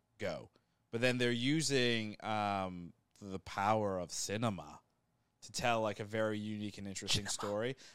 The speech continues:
Speaker 1: I don't think it's gonna be exactly the same as this season, where it will start out with these,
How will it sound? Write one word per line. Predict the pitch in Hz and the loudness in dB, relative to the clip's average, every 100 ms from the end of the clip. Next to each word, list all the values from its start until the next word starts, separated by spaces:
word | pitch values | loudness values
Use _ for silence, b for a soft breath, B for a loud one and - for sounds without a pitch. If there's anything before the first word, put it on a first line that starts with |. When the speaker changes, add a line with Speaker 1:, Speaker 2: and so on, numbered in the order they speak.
| b | b
Speaker 1:
I | 131 | 4
don't | 151 190 202 | 6 4 4
think | 190 175 | 0 2
it's | 147 | 2
gonna | 143 127 | 2 2
be | 120 120 120 113 107 - _ _ _ _ _ _ - | 2 2 2 2 -2 -6 _ _ _ _ _ _ -8
exactly | 117 104 113 110 - | -4 2 4 4 2
the | 110 107 | -4 0
same | - 110 104 101 | 2 2 0 -2
as | 95 - | -4 -4
this | 98 | -2
season, | - 98 90 | -2 -2 -8
where | 87 87 | -8 -6
it | 78 95 | -6 -6
will | 95 | -4
start | - - 117 110 107 | -2 0 4 4 4
out | 98 98 - | 2 2 0
with | 98 101 95 90 92 | -4 -2 -2 -4 -8
these, | 98 95 92 87 - | -8 -6 -6 -4 -4